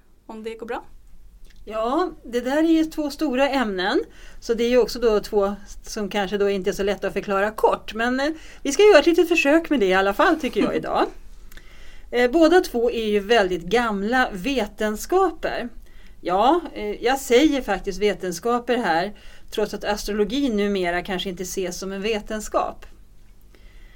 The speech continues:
Speaker 2: Båda namnen kommer ju då från grekiskan. Och astronomi betyder ju bokstavligen talat stjärnornas lag.
Speaker 1: Mhm.
Speaker 2: Det är en vetenskap om universum och dess himlakroppar.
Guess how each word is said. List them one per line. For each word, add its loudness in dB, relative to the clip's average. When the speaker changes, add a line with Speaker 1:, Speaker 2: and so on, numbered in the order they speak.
Speaker 2:
Båda 6
namnen 2
kommer 2
ju -2
då -2
från -4
grekiskan. 2
Och -4
astronomi 4
betyder 0
ju 2
bokstavligen 0
talat 0
stjärnornas 0
lag. -2
Speaker 1:
Mhm. -12
Speaker 2:
Det 8
är 10
en 6
vetenskap 0
om 0
universum 2
och -6
dess -2
himlakroppar. -2